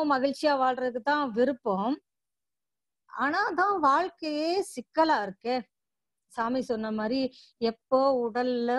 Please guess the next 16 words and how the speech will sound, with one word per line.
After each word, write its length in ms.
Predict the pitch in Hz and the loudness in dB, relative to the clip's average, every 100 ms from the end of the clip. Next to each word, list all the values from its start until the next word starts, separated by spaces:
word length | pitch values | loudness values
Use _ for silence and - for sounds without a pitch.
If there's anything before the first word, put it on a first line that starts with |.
| 277 | 2
உயிர் 440 | 226 226 240 269 | 0 -2 0 -2
சிக்கி 380 | 262 247 226 262 240 | -2 -6 -6 -6 -4
கொண்டதோ 520 | 254 233 220 220 302 285 | -2 -2 0 2 4 2
அப்ப 320 | 226 - 247 | 0 -2 0
இருந்து 280 | 240 240 269 | 0 -2 -4
சிக்கல்னு 580 | - 247 - 247 240 277 | -6 -10 -6 0 0 0
சொல்றாங்க. 520 | 277 226 190 180 170 190 302 - - _ _ 294 | -2 -2 -2 -2 -2 -4 -6 -10 -20 _ _ -2
இந்த 200 | 262 220 | 0 0
சிக்கலோட 800 | - 311 - - 523 277 285 339 285 | -2 -8 -6 0 2 4 2 0 -2
எப்படிதான் 520 | 214 - 269 262 294 302 | -4 -4 -2 0 0 0
மகிழ்ச்சியா 680 | 190 190 247 - - 233 226 208 - | -2 -2 -4 -6 -2 0 2 -2 -6
வாழ 240 | 190 190 226 | -4 0 0
முடியும்? 440 | 220 190 190 202 190 - _ _ _ _ _ _ | -2 -2 0 0 -2 -8 _ _ _ _ _ _
ஆனா 160 | 214 381 | 0 0
விருப்பம் 480 | 262 208 269 311 349 | 2 2 2 2 0
என்னமோ 320 | 330 330 339 | 0 0 2